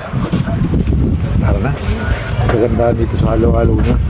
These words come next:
maraming sahog. Kaya masarap siya. Yung isang puno nito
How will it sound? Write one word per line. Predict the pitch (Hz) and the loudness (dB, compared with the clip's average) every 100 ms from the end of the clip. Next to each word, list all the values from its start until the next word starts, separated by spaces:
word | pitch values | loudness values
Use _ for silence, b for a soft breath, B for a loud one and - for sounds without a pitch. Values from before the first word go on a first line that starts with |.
| - - - - - - - - - - - - 101 104 | 0 0 -2 -4 -6 -6 -6 -8 -8 -8 -8 -6 -2 0
maraming | 104 107 110 104 | 0 0 -2 -4
sahog. | 101 107 107 95 - - - - - - - 240 226 208 | -2 -2 -2 -4 -8 -8 -8 -8 -8 -10 -8 -6 -4 -2
Kaya | 202 196 185 - - - - - - 113 | 0 0 -2 -8 -12 -12 -12 -10 -6 -2
masarap | 98 - 95 - - | -2 -2 -4 -4 -4
siya. | 110 101 - - 107 - - - - - - - - - - - - - - - - - - - - - - - - - - - 107 - | -6 -6 -6 -8 -8 -10 -10 -10 -12 -12 -12 -10 -6 -6 -4 -4 -2 -2 -2 -2 -2 -2 -2 -2 -2 -4 -2 -4 -4 -6 -8 -8 -10 -6
Yung | 123 | -6
isang | 117 113 104 | -2 -4 -2
puno | 123 | -2
nito | 120 117 135 | 0 0 0